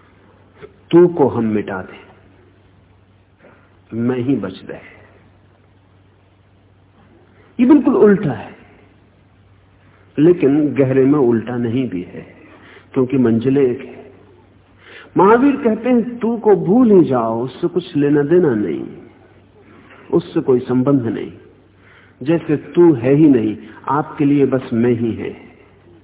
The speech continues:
इस मैं को ही अकेला बचा लेना है।" जिस दिन मैं अकेला बचता है, तू बिल्कुल नहीं होता, उस दिन मैं का अर्थ खो जाता है, क्योंकि मैं में सारा अर्थ तू के द्वारा डाला गया है।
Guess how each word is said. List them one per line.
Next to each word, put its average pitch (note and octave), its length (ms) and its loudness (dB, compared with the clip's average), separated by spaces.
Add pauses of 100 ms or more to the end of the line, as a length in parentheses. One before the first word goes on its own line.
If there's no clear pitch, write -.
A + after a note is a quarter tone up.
(520)
इस D3 220 -4
मैं C#3+ 340 4
को D#3+ 160 -4
ही C3+ 400 -4 (1040)
अकेला D#3 420 2
बचा G#2 300 -6
लेना G2 320 -6
है।" - 160 -16 (1600)
जिस D#3+ 240 0
दिन A#3+ 240 4
मैं A3 400 6
अकेला G3+ 440 2
बचता G#3+ 360 -4
है, A#3+ 200 -2
तू G#3+ 320 -6
बिल्कुल G3+ 420 0
नहीं A3+ 100 4
होता, A3 280 2
उस G3+ 180 0
दिन F#3 180 0
मैं F3+ 260 -2
का F3 120 -6
अर्थ E3 240 -6
खो A#2+ 280 -8
जाता - 320 -14
है, - 80 -20 (1300)
क्योंकि E3+ 260 2
मैं E3+ 260 2
में F#3 140 2
सारा D#3+ 380 -4
अर्थ F3+ 300 -2
तू F#3+ 380 -8
के F#3 180 -2
द्वारा C3 360 -4
डाला G2+ 300 -8
गया G2 240 -12
है। - 180 -20